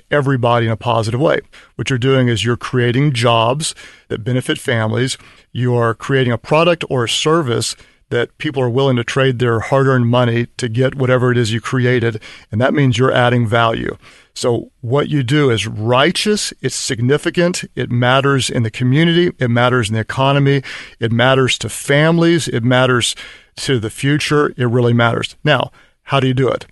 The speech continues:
Well, the quote you and I talked about offline beforehand w-, was simply this. We talked about victory. A lot of times winning, hitting the goal, people tend to think that that's what you do in the future, meaning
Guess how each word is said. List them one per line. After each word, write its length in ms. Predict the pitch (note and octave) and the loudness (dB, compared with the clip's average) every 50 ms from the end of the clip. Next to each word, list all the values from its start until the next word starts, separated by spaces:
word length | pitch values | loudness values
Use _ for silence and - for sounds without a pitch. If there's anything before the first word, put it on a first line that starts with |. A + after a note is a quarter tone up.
| _ _ | _ _
Well, 140 | - B2 B2+ | -6 -4 -4
the 80 | B2 C3 | -4 -4
quote 320 | - - D#3 D3 D3+ - | -2 0 0 0 0 -2
you 140 | - C#3+ C#3+ | -4 -4 -2
and 100 | C#3 C#3 | 0 0
I 60 | C3 | 0
talked 280 | B2+ - C#3 C3+ - C3 | 0 2 0 0 0 0
about 160 | B2 B2+ B2 | 0 2 2
offline 540 | B2 B2 B2+ A#2+ - C3+ C3 B2+ B2 A#2 G#2+ | 4 2 2 0 0 -2 0 0 0 0 -2
beforehand 720 | A#2 A2 - - D3 C#3+ C3 A2+ A#2+ A#2 A#2 A#2 A2+ A#2 | -4 -6 -4 -2 0 0 0 0 0 0 0 -2 -2 -4
w-, 180 | - B2 A#2+ | -4 -6 -6
was 160 | - B2 A2+ - | -6 -6 -6 -4
simply 320 | - C3 B2 A#2 A#2+ A#2 | -2 -2 -2 -2 -4 -2
this. 340 | A2+ B2+ B2+ A#2 A#2 G#2+ - - - - - - - - | 0 0 0 0 0 -2 -4 -8 -14 -18 -20 -20 -12 -8
We 80 | B2 | -2
talked 220 | - D3 C3 A#2 - | 0 0 0 0 0
about 200 | A#2+ A#2 A2+ G#2 | -2 -2 -2 -2
victory. 460 | G2+ B2+ C#3 C#3 - - A#2+ A#2 A2+ | 0 0 0 0 -2 -4 -4 -2 -2
A 60 | A2+ | -4
lot 320 | G#2+ - B2 A#2 C3 D3 | -4 -2 -2 0 0 0
of 60 | E3 - | 0 -2
times 420 | - D3 D3+ C#3 B2 A#2+ A2+ - | 0 0 2 2 2 0 0 -4
winning, 680 | - - A#2 A2+ C3 C#3+ D3+ D3+ D3 D3 D3 D3+ C#3+ - - - - - _ _ | -6 -8 -6 -2 0 2 2 4 4 4 2 2 0 -2 -6 -14 -20 -20 _ _
hitting 240 | - - E3 E3 D3+ | -4 -2 0 2 2
the 80 | C#3+ | 2
goal, 480 | C3 B2 C3+ C3+ C3+ C3+ C3 C3 B2+ A#2+ - - - _ _ _ _ | 2 2 2 4 4 4 2 2 0 -2 -6 -14 -20 _ _ _ _
people 220 | - E3 C3+ C#3 C3+ | -8 -6 -4 -4 -4
tend 180 | - D3+ C#3 | -2 -2 -2
to 80 | C3 A#2+ | -2 -2
think 420 | - C#3 C3+ C3 B2+ A#2+ - - - | -2 0 0 0 0 -2 -6 -12 -14
that 280 | B2+ A2+ B2 A#2+ - | -8 -6 -6 -4 -2
that's 320 | - C3 B2+ - - - - | -2 -2 -2 -2 -6 -6 -4
what 180 | C3 A#2+ - | -6 -4 -4
you 60 | C3+ | -4
do 120 | A2+ C3+ C3 | -2 -2 0
in 80 | B2 | -2
the 60 | A#2+ A2 | -2 -4
future, 440 | - - F3 F#3 E3+ - - A#2 | -4 -2 -2 -2 -2 -2 -2 0
meaning 580 | A2+ B2 D3 E3+ F#3 F3 D3 B2 B2 C3+ D3+ C#3 | 2 2 2 4 4 2 2 2 2 0 -2 -4